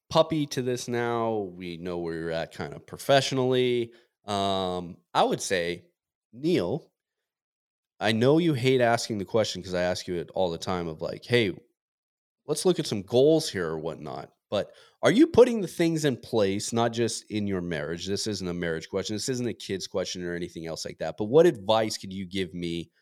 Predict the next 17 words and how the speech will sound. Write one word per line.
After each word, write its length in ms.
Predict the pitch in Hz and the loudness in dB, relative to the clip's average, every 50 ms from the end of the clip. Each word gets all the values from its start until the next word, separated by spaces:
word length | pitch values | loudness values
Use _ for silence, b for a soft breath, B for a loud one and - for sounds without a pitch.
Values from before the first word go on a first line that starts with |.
| _ _ _ _ - | _ _ _ _ -4
Uh, 240 | 95 95 95 92 | -2 0 0 -2
'cause 200 | 90 - 110 95 | -2 -4 -8 -8
we 80 | 95 98 | -8 -6
talk 280 | - - 98 95 92 95 | -2 0 0 0 0 0
about 200 | 95 90 92 90 | 0 0 0 0
investments 540 | 87 85 101 104 101 - 107 98 92 - | -2 0 0 0 0 -2 -6 -8 -8 -6
and 80 | 98 98 | -6 -6
everything 300 | 95 95 90 - 95 101 | -6 -6 -6 -6 -4 -2
else 180 | 107 101 - - | -2 -2 -2 -4
like 160 | 85 - - | -4 0 0
that. 180 | 95 90 87 | 0 0 0
But 160 | - 92 85 92 | -2 -4 -6 -2
what 200 | 104 127 147 160 | -2 0 0 0
are 20 | |
we 120 | 170 175 | 0 -2
doing 260 | 160 139 143 139 127 113 | -2 -2 -4 -4 -4 -6
future-wise? 800 | - - - 117 113 - 104 92 78 67 53 50 52 - b | -8 -10 -8 -6 -6 -4 -4 -4 -4 -6 -6 -8 -10 -12 b